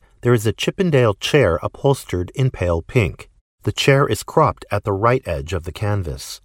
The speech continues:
The mantel on the back wall is decorated with ivy and a tall vase with a red, white, and blue pattern.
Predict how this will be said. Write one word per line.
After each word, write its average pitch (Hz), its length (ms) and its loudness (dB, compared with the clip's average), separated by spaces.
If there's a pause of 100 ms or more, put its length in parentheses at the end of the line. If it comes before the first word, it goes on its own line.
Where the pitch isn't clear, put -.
(380)
The 120 80 2
mantel 156 480 4
on 110 140 2
the 101 80 4
back 101 340 2
wall 82 440 2
is 90 180 -6
decorated 127 640 4
with 101 240 -2
ivy 113 480 2 (260)
and 131 160 2
a 110 60 0
tall 175 320 2
vase 123 420 0 (120)
with 110 120 -2
a 101 80 0
red, 117 280 0
white, 110 320 2
and 123 180 0
blue 90 220 -4
pattern. 90 640 -2